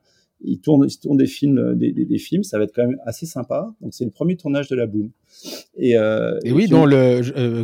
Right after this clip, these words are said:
Speaker 2: Claude Brasseur joue le rôle d'un dentiste là-dedans,
Speaker 1: Exactement,
Speaker 2: d'ailleurs.
Speaker 1: Claude Brasseur joue le
Speaker 2: Mhm.
Speaker 1: rôle d'un dentiste, et, et Yves Samama et, et, euh, participe à ce film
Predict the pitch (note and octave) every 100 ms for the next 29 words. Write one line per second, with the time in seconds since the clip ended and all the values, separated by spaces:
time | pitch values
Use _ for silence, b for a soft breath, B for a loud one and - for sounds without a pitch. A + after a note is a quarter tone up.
0 | - D#3 D3+ A#2+ A#2 G#3 D#3+ B2+ D#3 E3+
1 | A2+ E3 - C3 A2 G#2 B2+ D#3 D#3+ C3+
2 | C3+ C#3 A#2+ B2 E3+ E3 C#3+ A#2 C3 A#2
3 | A2 G#2+ - A#3 C4+ C3+ - A#2+ A2 -
4 | - F3 F#3+ - C3 A2 A#2+ G3 C#4 -
5 | _ A#2 - A#2 A2 G#2+ A2+ A#2 - -
6 | - E3 - D#3+ - G2+ G#2+ - F#3+ C#4+
7 | C#4